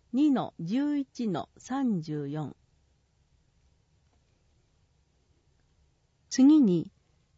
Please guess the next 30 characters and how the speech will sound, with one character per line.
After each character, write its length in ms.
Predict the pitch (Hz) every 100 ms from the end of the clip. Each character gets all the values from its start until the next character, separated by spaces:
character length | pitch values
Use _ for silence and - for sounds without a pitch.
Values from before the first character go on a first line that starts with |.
| _
子 160 | - 254
ど 120 | 302
も 140 | 311 294
の 140 | 269
健 320 | - 240 226
診。 400 | - - 180 - _ _ _ _ _ _ _ _ -
乳 280 | 254 320 330
幼 240 | 339 285
児 140 | 214 180
の 160 | 165
健 240 | - 247 277
康 280 | - 269
を 200 | 247 220
チ 160 | 214 269
ェ 40 |
ッ 40 | 262 -
ク 80 |
す 180 | 170 160
る 200 | 151 - -
健 220 | 269 285
診 300 | - 254 226
を 140 | 214
毎 240 | 202 262 294
月 260 | - -
行 320 | 240 - 240 233
っ 60 |
て 240 | _ - 190
い 100 | 170
ま 160 | 165
す。 180 | -